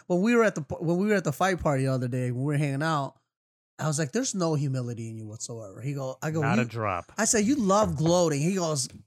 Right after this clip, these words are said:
Speaker 1: I said, "You're Gabe the Gloater." He goes, "Nobody's ever called me a gloater." I go, "Let's check out episode eighteen." And he goes like, "Uh, uh, uh, uh." Well, kudos to you.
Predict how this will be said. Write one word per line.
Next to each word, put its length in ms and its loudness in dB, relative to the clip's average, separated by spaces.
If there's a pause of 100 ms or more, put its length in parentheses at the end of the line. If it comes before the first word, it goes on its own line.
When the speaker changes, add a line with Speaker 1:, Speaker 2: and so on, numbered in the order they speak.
Speaker 1:
I 100 2
said, 200 0
"You're 140 0
Gabe 280 2
the 80 0
Gloater." 280 4
He 60 4
goes, 220 2 (360)
"Nobody's 760 2
ever 260 0
called 380 0
me 240 -4 (340)
a 140 -2
gloater." 600 4
I 120 4
go, 160 0 (320)
"Let's 220 2
check 180 2
out 200 2
episode 360 2
eighteen." 320 2
And 100 2
he 60 4
goes 100 4
like, 160 0
"Uh, 80 -2 (680)
uh, 80 2 (420)
uh, 120 2 (440)
uh." 140 0 (600)
Well, 120 -4
kudos 360 2
to 60 -2
you. 320 -2